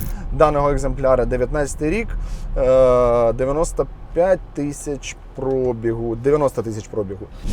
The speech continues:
Із, е, м-, моїх відчуттів, автомобіль, в принципі, достатньо збитий, навіть зважаючи на те, що тут,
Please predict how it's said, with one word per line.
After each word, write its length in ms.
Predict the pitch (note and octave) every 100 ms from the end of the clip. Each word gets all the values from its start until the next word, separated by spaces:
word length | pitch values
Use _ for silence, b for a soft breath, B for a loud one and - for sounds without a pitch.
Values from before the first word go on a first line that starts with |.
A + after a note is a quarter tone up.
| B
Із, 420 | G3 A#3 - G#3 G3
е, 260 | G3 G3
м-, 80 | F#3 F3+ B - - - C3+
моїх 400 | C#3+ F3 F#3+ -
відчуттів, 760 | D#3+ - - C3 - D3 A2
автомобіль, 560 | B2 C#3+ G3+ F#3+ A#3+ A3+ - B B B -
в 20 | -
принципі, 560 | F3+ F3+ - E3 D#3+
достатньо 560 | D3+ D#3 - F#3 D3+ E3
збитий, 420 | E3+ A3 C4+ F#3+
навіть 260 | D#3+ E3 D#3 -
зважаючи 420 | D3+ D#3+ D#3+ D#3
на 80 | D#3
те, 140 | D3+
що 160 | D3+ D3+
тут, 200 | - D3+